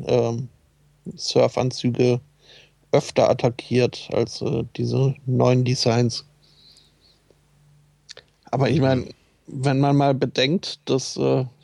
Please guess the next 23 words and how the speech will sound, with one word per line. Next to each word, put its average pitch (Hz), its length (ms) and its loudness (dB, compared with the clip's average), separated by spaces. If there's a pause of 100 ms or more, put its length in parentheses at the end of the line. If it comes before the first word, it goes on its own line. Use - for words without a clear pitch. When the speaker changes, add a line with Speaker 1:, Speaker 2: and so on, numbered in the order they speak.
Speaker 1:
wie 139 120 -2
viel 151 300 0
pro 139 300 0
Jahr 143 420 2
vier 147 380 0
oder 143 200 2
fünf 143 300 -4
Leute 151 320 0
von 139 400 -4
Hai 139 280 2
angegriffen 143 760 -2
werden 135 280 0
weltweit, 135 560 0 (1000)
ähm, 123 420 -2 (1300)
ist - 220 -12
das - 240 -4
ohnehin 135 500 4
jetzt, 131 380 -2
äh, 117 280 0 (180)
denke 117 200 -4
ich - 160 -8
mal, 117 360 2 (1500)
n-, 127 640 -6